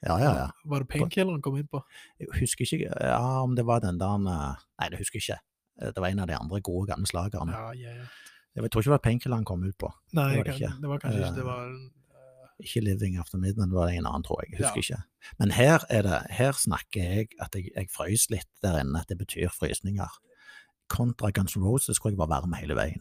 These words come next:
Speaker 2: Ja.
Speaker 1: Fine været.
Speaker 2: Det er
Speaker 1: Det var
Speaker 2: fine
Speaker 1: ikke noen
Speaker 2: været.
Speaker 1: frysninger der.
Speaker 2: Nei, det er litt.
Speaker 1: Men da vet du hva jeg mener.
Speaker 2: Ja.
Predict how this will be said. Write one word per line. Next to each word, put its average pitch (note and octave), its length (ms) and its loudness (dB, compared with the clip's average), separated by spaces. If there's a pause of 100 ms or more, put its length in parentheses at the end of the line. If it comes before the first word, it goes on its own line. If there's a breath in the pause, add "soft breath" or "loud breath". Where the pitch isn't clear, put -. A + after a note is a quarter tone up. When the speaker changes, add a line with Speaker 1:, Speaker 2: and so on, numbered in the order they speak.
Speaker 2:
Ja. C#3 300 0
Speaker 1:
Fine G2+ 320 2
været. F2 300 2 (120)
Speaker 2:
Det D3+ 100 0
er B2+ 40 -2
Speaker 1:
Det - 0 -
var - 0 -
Speaker 2:
fine A2 240 2
Speaker 1:
ikke C3+ 100 2
noen C3+ 100 4
Speaker 2:
været. A#2 80 2
Speaker 1:
frysninger F#2+ 420 2
der. G#2+ 180 2 (160)
Speaker 2:
Nei, C3+ 180 -4
det F3 140 -2
er G#2 120 -4
litt. - 340 -16
Speaker 1:
Men F#2 200 2
da G2+ 120 2
vet F#2+ 140 2
du G2 60 -4
hva E2+ 120 -6
jeg D2 80 -2
mener. F#2 280 -4
Speaker 2:
Ja. C#3 260 -4